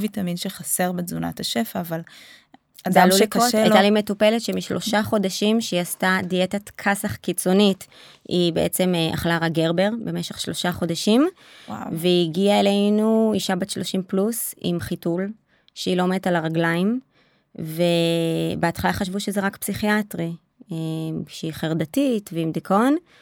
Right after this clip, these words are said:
Speaker 2: והתעקשנו, התעקשנו שהיא תישאר, היא הייתה באשפוז, אה, חודשים, והיא ממש עשתה שיקום, אה, וזה היה ברי ברי, לקחנו לה בדיקות דם, היה חסר תיאמין מאוד מאוד רציני.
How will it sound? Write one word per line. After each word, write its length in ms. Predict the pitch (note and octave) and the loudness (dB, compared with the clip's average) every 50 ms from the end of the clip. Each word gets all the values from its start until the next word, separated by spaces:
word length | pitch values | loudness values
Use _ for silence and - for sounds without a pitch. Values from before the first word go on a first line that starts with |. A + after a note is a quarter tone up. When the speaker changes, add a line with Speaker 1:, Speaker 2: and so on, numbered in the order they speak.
| _ _ _ _ _ _ - | _ _ _ _ _ _ -10
Speaker 2:
והתעקשנו, 920 | D#3 E3+ F3+ E3+ E3 E3+ - F3 - - E3 - G3 G#3 A3+ - - F3 | -4 0 0 2 2 2 0 -2 -2 -4 -2 0 0 0 0 0 -2 -2
התעקשנו 520 | E3 E3 - - - F3 E3+ - - G3+ G3+ | -2 -2 -4 -4 -4 -4 -2 -2 -2 -2 -2
שהיא 180 | - F3 E3 | -2 -4 -6
תישאר, 280 | - C#3+ - - - E3+ | -6 -6 -6 -2 0 0
היא 80 | G3 A3 | 2 2
הייתה 200 | F#3+ E3 E3+ E3 | 0 -2 -2 -2
באשפוז, 640 | E3 F3 E3 - - - E3+ E3+ F3+ F3 E3 E3+ | -2 -4 -4 -6 -10 -6 -4 -2 -2 -2 -2 -2
אה, 60 | F#3 E3+ D#3 D#3 D3+ D#3 D#3 | -2 -2 -2 -2 -4 -4 -6
חודשים, 680 | D3+ - - E3+ D3+ D#3 D3 - - F3+ F#3+ G3+ A3+ B3 - _ _ _ _ _ _ _ _ - | -8 -6 -6 -4 -4 -2 -4 -2 -2 0 2 2 0 -2 -4 _ _ _ _ _ _ _ _ -16
והיא 220 | D#3 D#3 D#3+ E3 | -12 -6 -4 -2
ממש 240 | E3 D#3+ D#3+ E3 - | -2 0 -2 -4 -4
עשתה 200 | E3+ - - F3 | -8 -8 -8 -8
שיקום, 600 | - - - - - - F#3+ G3+ A3 A#3+ B3 C4+ - _ _ _ _ _ _ _ _ - - | -8 -8 -8 -10 -6 0 2 2 4 4 2 0 -2 _ _ _ _ _ _ _ _ -10 -6
אה, 160 | E3 E3+ E3 D3+ | -2 -2 -2 -2
וזה 140 | E3 D3+ D#3+ | -2 0 0
היה 100 | E3+ F#3+ | 2 2
ברי 180 | G#3+ B3 A#3 | 2 2 2
ברי, 200 | A#3+ C#4+ C4+ F#3+ | 4 2 2 2
לקחנו 340 | D#3 D#3 - F3 - G3 F#3+ | 0 0 -2 -4 -2 0 2
לה 300 | F#3 F3+ F3 E3+ E3+ E3+ E3 | 2 2 2 2 2 0 -2
בדיקות 320 | D#3 - - - F3+ F3+ | -2 -4 -2 0 0 2
דם, 280 | E3+ F3 F#3 G3+ G3+ G3+ F3+ | 2 2 2 2 2 2 2
היה 140 | D#3 E3 E3 | 0 -2 -2
חסר 460 | - - - E3 E3+ - - F#3 F3+ | -4 -6 -4 -4 -4 -2 -2 -4 -4
תיאמין 500 | F3+ - E3 D#3+ D#3+ E3 F3 F3+ F3 D#3+ | -2 -2 0 0 2 2 2 2 2 2
מאוד 300 | D#3 - C#3 F3+ F#3 F#3+ | 2 2 2 0 2 2
מאוד 200 | A3 A3 G#3 G3+ | 2 2 2 2
רציני. 520 | G3 G3+ G#3 - - G3 G3+ G#3 A3 A#3 | 0 0 -2 0 2 4 4 4 2 2